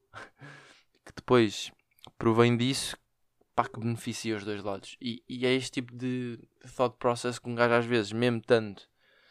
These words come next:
ou mesmo tendo experiência, não percebe porque é mais, tipo, o pessoal da gerência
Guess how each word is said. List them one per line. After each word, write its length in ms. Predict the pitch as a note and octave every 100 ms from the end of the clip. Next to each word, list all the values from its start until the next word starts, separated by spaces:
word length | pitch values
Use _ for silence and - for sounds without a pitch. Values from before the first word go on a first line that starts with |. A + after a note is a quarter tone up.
| _ _
ou 80 | A2+
mesmo 200 | A#2+ B2
tendo 200 | B2 B2+
experiência, 640 | A#2+ - A#2+ A#2 A2 - A#2
não 220 | A#2+ B2+
percebe 520 | A#2+ - - B2+ B2+
porque 500 | B2 C#3 B2 - -
é 80 | A#2+
mais, 400 | A#2+ B2+ B2 A#2
tipo, 220 | A#2+ -
o 40 | A2+
pessoal 380 | - A#2+ A2 A2+
da 180 | - A2+
gerência 680 | A2 A#2+ A#2 B2 B2 C3 C#3+